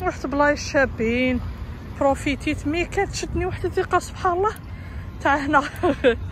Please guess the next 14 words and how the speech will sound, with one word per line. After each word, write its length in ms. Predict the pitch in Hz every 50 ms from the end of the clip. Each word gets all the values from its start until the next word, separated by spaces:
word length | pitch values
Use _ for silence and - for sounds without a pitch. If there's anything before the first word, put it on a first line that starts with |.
| - -
<laughs> 640 | - - - - - - - - - - - - -
يعني 320 | 277 294 311 339 349 330
توحشت 480 | - - 349 - - - 370 - - 349
هنا 240 | 339 339 349 349 349
البارك، 560 | 311 - - 349 311 311 330 330 - - -
توحشت 300 | 359 339 - 403 - -
بزاف 260 | 339 330 403 403 -
صوالع، 320 | - - 370 349 330 294 320
مي 140 | 339 370
كي 260 | 339 - 440 403 392 359
جيت 320 | 339 381 403 453 381 359
ما 680 | 381 359 349 349 339 330 320 311 302 294 285 277 269 - - - - - - - - 294
ما 60 | 302
بانوليش. 680 | 269 302 311 302 302 302 294 269 294 285 - - -